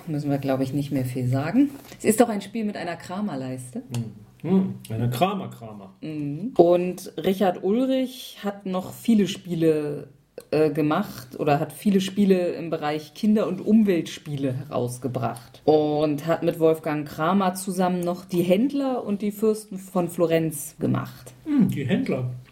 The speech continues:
Speaker 2: Das hat mir immer gefallen.
Speaker 1: Ja?
Speaker 2: Ja.
Speaker 1: Mhm.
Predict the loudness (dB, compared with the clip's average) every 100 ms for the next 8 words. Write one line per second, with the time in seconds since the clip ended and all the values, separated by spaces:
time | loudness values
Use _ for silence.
0 | -10 -2 -2 -2 -2 0 2 2 0 -2
1 | 2 0 0 -6 0 0 0 -6 2 2
2 | 2 -2 -2 0 0 -4